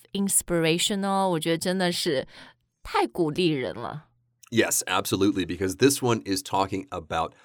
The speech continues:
Speaker 2: the past. So we were just talking about missed opportunities. Well,
Speaker 1: Mm,
Speaker 2: a lot
Speaker 1: right.
Speaker 2: of missed opportunities hurt people. And so this is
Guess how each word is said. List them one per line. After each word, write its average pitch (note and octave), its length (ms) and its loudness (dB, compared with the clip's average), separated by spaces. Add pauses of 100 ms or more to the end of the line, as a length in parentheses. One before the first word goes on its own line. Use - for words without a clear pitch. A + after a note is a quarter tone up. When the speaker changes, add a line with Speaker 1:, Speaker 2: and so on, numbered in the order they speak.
Speaker 2:
the F#2 340 2 (140)
past. - 840 0 (260)
So F2 260 -4 (200)
we F2 100 -2
were F#2+ 140 2
just A#2+ 180 2
talking A2+ 360 2
about F#2+ 280 4 (600)
missed A2+ 480 2
opportunities. D3+ 960 2
Well, A#3+ 300 2
Speaker 1:
Mm, G#3+ 440 -4
Speaker 2:
a - 100 -4
lot F2+ 200 0
Speaker 1:
right. - 20 0
Speaker 2:
of F#2+ 100 -2
missed A#2 320 0
opportunities A2 840 0 (380)
hurt A#2+ 360 4 (200)
people. D2 580 -12
And D2+ 100 -14
so E2 260 -4 (260)
this E3 200 2
is G#2 220 -2